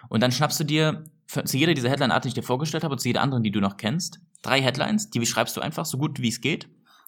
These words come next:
die genau auf deinen Text zutreffen würden, schaust dann alle durch und, äh, nimmst erstmal alle raus, die dir nicht perfekt gefallen. Da wird's einige geben.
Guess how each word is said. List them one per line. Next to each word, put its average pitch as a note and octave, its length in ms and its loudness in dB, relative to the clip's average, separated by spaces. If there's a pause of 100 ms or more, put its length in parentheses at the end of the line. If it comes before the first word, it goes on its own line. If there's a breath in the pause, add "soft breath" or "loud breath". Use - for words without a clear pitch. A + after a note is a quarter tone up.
(160)
die A#2+ 80 2
genau B2+ 180 4
auf C3 100 0
deinen A2+ 140 2
Text B2+ 180 -2
zutreffen A2+ 400 -4
würden, A2+ 300 -4 (300 loud breath)
schaust C#3 200 2
dann C#3+ 80 2
alle B2 180 6
durch C#3+ 300 4
und, C3+ 240 2
äh, A#2 360 0 (200)
nimmst C3 320 2
erstmal B2 380 4
alle A#2+ 140 4
raus, A#2 260 2
die A#2+ 60 -8
dir A#2 100 4
nicht A#2 180 0
perfekt B2 300 -6
gefallen. F2 400 -10
Da G2 100 -2
wird's F#2+ 160 0
einige A#2 280 2
geben. F2+ 300 -8